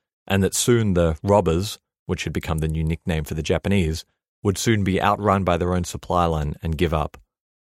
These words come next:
This was, of course, completely baseless, and throughout the war, various reports like this would further make the role of the central government more difficult. The king summoned one of his best generals they had and promised him that upon his arrival in the capital,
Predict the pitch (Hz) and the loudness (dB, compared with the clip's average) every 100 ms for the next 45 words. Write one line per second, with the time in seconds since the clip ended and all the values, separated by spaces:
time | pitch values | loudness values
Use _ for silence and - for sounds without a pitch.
0 | _ _ _ 143 156 165 139 110 - 101 | _ _ _ -4 0 2 2 0 2 2
1 | 95 - 110 - 165 180 135 107 120 127 | 2 -2 -6 -2 0 2 2 2 2 2
2 | - 85 85 - _ _ - 101 101 127 | 2 0 -2 -10 _ _ -6 -4 0 2
3 | 131 131 107 113 107 90 90 110 127 123 | 2 0 2 4 4 2 2 2 0 -2
4 | - 110 110 101 95 90 90 92 98 87 | -6 0 2 2 0 0 -2 -2 -4 -6
5 | - 104 107 104 101 98 92 95 95 82 | -2 0 0 -2 -2 -2 0 0 -2 -4
6 | 80 - 98 107 95 95 87 78 90 92 | -4 -4 -4 -4 -2 -2 -2 -4 0 0
7 | 95 98 92 - 78 - _ _ _ _ | 2 0 -2 -8 -10 -10 _ _ _ _
8 | _ _ _ _ _ _ _ - 92 127 | _ _ _ _ _ _ _ -6 -2 0
9 | 139 135 139 123 101 110 107 95 90 101 | 0 0 -2 -2 0 0 2 0 2 2
10 | 92 107 95 92 101 82 95 85 - _ | 2 -2 0 0 0 0 2 0 -2 _
11 | _ - 90 - 113 110 - 95 82 80 | _ -8 -6 0 2 2 -2 -2 0 0
12 | - - - 120 127 123 110 113 107 95 | -2 -6 -2 0 2 2 4 2 2 -2
13 | 98 110 - 85 85 | 0 -2 0 0 -2